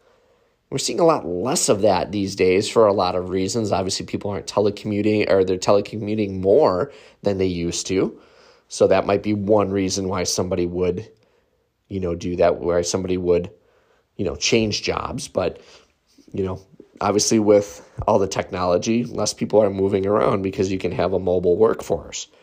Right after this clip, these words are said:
But still, that's a big factor for people, is their job.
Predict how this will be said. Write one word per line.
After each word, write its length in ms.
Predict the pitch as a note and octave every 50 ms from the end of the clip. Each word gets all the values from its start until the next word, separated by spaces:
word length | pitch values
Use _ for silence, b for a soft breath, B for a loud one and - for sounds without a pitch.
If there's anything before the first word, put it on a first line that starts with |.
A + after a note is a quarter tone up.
| b b b b b b
But 140 | _ E3 E3
still, 340 | - - - F#3 E3+ D#3+ -
that's 340 | A3+ - A#2+ A#2+ A#2 - - - _ _ _ -
a 60 | F#2+
big 340 | - - - G#2 G#2 - -
factor 680 | - - F#2+ G2 G#2 F#2+ F#2+ - - C3 C3+ F3+ - b b b b b b b b b
for 300 | _ - - - D#3 -
people, 640 | - - - - - - A2 G2+ G2 - E3+ - _ _ _ C4
is 400 | - - A2+ A2 G#2+ - - - - _ - _ _
their 140 | - A#2 A#2+
job. 420 | A#2 - A2+ D3+ G3+ G#3 E3 -